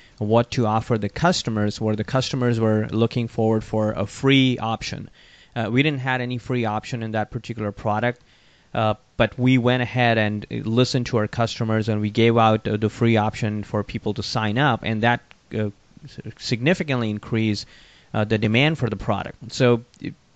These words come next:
so the whole theme here is once you see your trends, once you look at the data, digital data, uh, your offline data, and you see a particular trend that the users wants to first try your product before they want to actually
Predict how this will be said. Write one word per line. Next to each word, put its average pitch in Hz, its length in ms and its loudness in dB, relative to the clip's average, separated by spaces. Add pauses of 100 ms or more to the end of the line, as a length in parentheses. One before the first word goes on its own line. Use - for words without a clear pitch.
(200)
so 127 200 0
the 120 100 0
whole 156 460 6 (400)
theme 151 260 4
here 156 300 4
is 113 200 2
once 135 320 -2
you 139 260 4
see - 220 -2
your 131 340 4
trends, 127 600 -2
once 120 240 -4
you 117 80 2
look 120 180 0
at 117 120 0
the 110 60 -2
data, 113 420 2
digital 110 400 0
data, 110 480 4 (420)
uh, 107 80 0
your 107 220 0
offline 113 500 2
data, 110 420 4
and 110 140 0
you 107 140 4
see 127 180 2
a 113 60 4
particular 117 480 0
trend 117 420 0
that 104 180 2
the 107 80 -2
users 113 460 4
wants 110 240 0
to 107 100 0
first - 360 0
try 113 320 2
your 120 180 4
product 120 480 0 (400)
before 110 360 2
they 110 140 4
want 110 260 0
to 113 100 -4
actually 107 600 -2